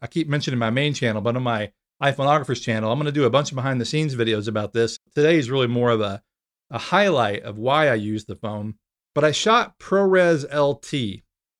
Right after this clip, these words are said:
So in playing with ProRes over the last several months, I found that for everyday just B-roll, like on a YouTube channel,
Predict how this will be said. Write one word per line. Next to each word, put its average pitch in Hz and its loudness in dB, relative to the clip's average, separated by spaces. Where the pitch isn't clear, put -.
So 143 2
in 160 0
playing 226 2
with 190 0
ProRes 165 6
over 131 2
the 131 0
last 135 2
several 131 2
months, 135 0
I 143 2
found 175 2
that 147 0
for 131 -2
everyday 180 4
just 127 -2
B-roll, 127 4
like 123 2
on 127 -2
a - -2
YouTube 127 -4
channel, 110 -2